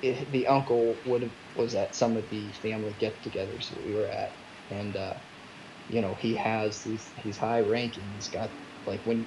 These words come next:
there's a picture in, uh, her grandparents' house, so her uncle, um, a picture of her uncle, I'm saying, and he's got the, uh, all of the, I don't know what they mean, but the buttons on the breast,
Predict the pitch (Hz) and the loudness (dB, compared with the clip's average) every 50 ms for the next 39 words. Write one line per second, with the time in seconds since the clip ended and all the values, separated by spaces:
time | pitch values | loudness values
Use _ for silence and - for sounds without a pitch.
0 | - - - 131 123 110 - - - - 180 180 180 - 120 110 101 92 87 - | -4 0 2 4 4 4 2 2 8 8 8 10 10 6 4 4 2 0 -4 -6
1 | - - 113 104 107 107 107 101 95 - - - - - - - - - - - | -8 -8 -6 -6 -4 -6 -6 -8 -10 -12 -16 -16 -12 -10 -8 -8 -6 -8 -8 -8
2 | - - - - - - - 104 - - 120 127 127 120 - 123 113 107 110 - | -10 -12 -14 -14 -8 -4 -4 -2 0 2 2 2 2 2 2 0 0 0 -2 -4
3 | - - 110 107 98 92 123 - - - - - - - - - 101 101 101 92 | -4 -2 -2 -2 -2 -4 -6 -6 -6 -8 -10 -12 -12 -4 0 0 0 2 0 -2
4 | - - - - - - - - 107 107 104 104 107 - - 98 95 95 95 - | -4 -8 -12 -14 -14 -12 -4 0 0 2 2 0 -2 -2 -2 -2 0 -2 -2 -4
5 | - - - - - - - - - 101 101 104 104 101 104 104 107 113 - - | -8 -14 -16 -16 -16 -16 -12 -4 0 2 2 4 2 2 0 -2 -2 -6 -8 -12
6 | - - - - - - - - - - 117 113 - 135 113 - - 110 104 101 | -12 -12 -12 -12 -14 -16 -16 -16 -2 -2 -2 2 2 2 2 4 6 6 6 6
7 | 104 117 107 - 104 104 101 - 95 98 98 104 107 - 107 101 101 101 92 - | 4 2 2 2 0 -2 -4 -4 -4 -4 -6 -8 -4 -2 -2 -2 -2 -4 -6 -6
8 | - - 117 113 113 113 107 107 - - 110 104 101 - - - 98 98 98 101 | -2 -2 0 0 2 0 -2 -2 0 2 2 2 2 0 0 0 0 0 0 -2
9 | 90 - - - - - - - - 104 92 95 95 - - 107 107 107 107 104 | -4 -6 -10 -14 -16 -16 -8 -4 -4 -2 -2 -4 -2 2 4 4 6 6 4 2
10 | 98 101 113 107 101 98 98 95 90 90 - - - - - - - - 123 127 | 0 -2 -4 -4 -4 -4 -4 -6 -6 -8 -10 -14 -16 -16 -16 -6 4 6 8 10
11 | 135 135 127 120 123 123 117 - 113 107 107 107 110 117 120 131 135 139 143 143 | 10 10 10 10 8 8 8 6 4 2 4 4 4 6 6 8 8 8 6 6
12 | 139 139 - 117 - - 98 - - 127 127 123 135 131 131 131 127 117 113 113 | 4 2 0 0 2 0 0 4 6 6 6 8 6 6 6 6 4 4 4 4
13 | 110 107 - 110 113 123 139 143 - - - | 2 2 2 4 6 6 6 4 4 -2 -6